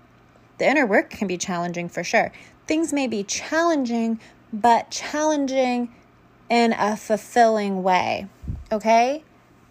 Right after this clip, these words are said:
Sometimes the inner work's not fun. The inner work can be really challenging, but in the end, it's very fulfilling. So action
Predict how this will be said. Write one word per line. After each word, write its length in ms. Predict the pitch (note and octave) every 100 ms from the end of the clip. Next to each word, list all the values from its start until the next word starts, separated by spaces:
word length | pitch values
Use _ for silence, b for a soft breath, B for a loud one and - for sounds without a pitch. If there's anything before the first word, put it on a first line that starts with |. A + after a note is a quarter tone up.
| -
Sometimes 420 | C#4+ C#4+ D#4+ D4+
the 140 | D4+
inner 180 | A#3 C4
work's 240 | A#3 A#3
not 180 | B3+ G3+
fun. 260 | - A#3 G#3
The 80 | -
inner 160 | A#3
work 160 | A#3 -
can 120 | A#3
be 100 | A3+
really 260 | G#3 G#3+ G#3+
challenging, 720 | A3 G#3 G3+ F#3+ F3+ F3+ G3
but 160 | G#3+
in 120 | A3 A3
the 120 | A3+
end, 240 | A#3 A3+
it's 180 | G#3 G3+
very 300 | G3 G#3+ G#3
fulfilling. 800 | G3+ F#3 - G3 E3 G#2 F#2+ G#3+ - _ _ _ _ _ _ _ _ _ _ b b b b b b
So 600 | - - B3+ B3 B3 B3 B3 - _ _ _ _ _ _ _ _ _ _
action 720 | A#3+ D4 - - D#4+ D#4+ E4